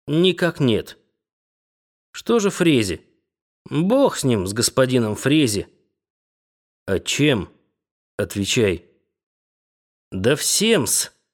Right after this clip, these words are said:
Владимир Иванович". "Толком говори, чем". "Да помилуйте,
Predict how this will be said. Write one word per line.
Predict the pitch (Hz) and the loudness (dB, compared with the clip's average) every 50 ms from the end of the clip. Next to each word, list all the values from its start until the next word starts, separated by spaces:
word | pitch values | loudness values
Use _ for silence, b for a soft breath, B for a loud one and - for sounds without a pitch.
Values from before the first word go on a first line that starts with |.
| _ _ | _ _
Владимир | - 107 110 120 127 123 123 127 123 117 113 | -6 -2 2 2 2 2 2 2 2 4 4
Иванович". | 113 113 113 110 98 87 - - - - _ _ _ _ _ _ _ _ _ _ _ _ _ _ _ _ _ _ _ _ _ _ _ _ _ _ _ _ _ _ | 4 4 2 2 0 -2 -4 -6 -8 -10 _ _ _ _ _ _ _ _ _ _ _ _ _ _ _ _ _ _ _ _ _ _ _ _ _ _ _ _ _ _
"Толком | - 110 117 123 120 113 110 - 104 95 92 90 | 0 2 2 2 2 0 0 -2 -4 -4 -4 -2
говори, | 98 101 95 98 101 113 151 151 | -2 0 2 2 2 2 0 -4
чем". | - - - - 131 120 101 85 - - _ _ _ _ _ _ _ _ _ _ _ _ _ _ _ _ _ _ _ _ _ _ _ _ _ _ - | -4 -4 -2 0 2 2 0 -2 -8 -14 _ _ _ _ _ _ _ _ _ _ _ _ _ _ _ _ _ _ _ _ _ _ _ _ _ _ -12
"Да | 92 87 95 | -4 -2 -2
помилуйте, | 104 - 151 190 220 233 233 226 190 156 131 - - 110 92 76 | 0 2 0 2 2 4 4 4 4 4 4 2 2 0 0 0